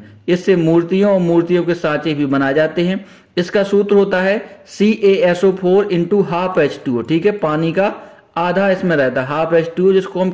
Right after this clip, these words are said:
कैल्शियम सल्फेट हेमीहाइड्रेट के नाम से जानते हैं।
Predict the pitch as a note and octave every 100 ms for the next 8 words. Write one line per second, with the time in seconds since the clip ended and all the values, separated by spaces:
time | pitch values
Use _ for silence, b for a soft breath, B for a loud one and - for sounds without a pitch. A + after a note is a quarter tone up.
0 | - D#3+ D#3+ F#3 G3 G3 F#3 E3+ D#3+ G#3
1 | G#3+ B B B - D#3+ F#3 G#3 F3 D#3
2 | C#3 D#3 D#3 C#3+ C3+ C3+ F3 G#3 - -
3 | - B2+ D#3+ C#3 A#2+ G2+ G2+